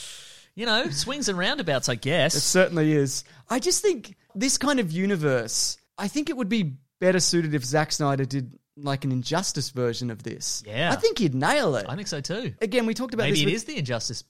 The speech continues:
Speaker 1: universe, sort of.
Speaker 2: <laughs> We don't know at this point, do we?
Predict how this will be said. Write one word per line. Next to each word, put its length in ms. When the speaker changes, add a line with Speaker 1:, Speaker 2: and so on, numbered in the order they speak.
Speaker 1:
universe, 440
sort 260
of. 380
Speaker 2:
<laughs> 0
We 80
don't 320
know 240
at 80
this 160
point, 200
do 80
we? 140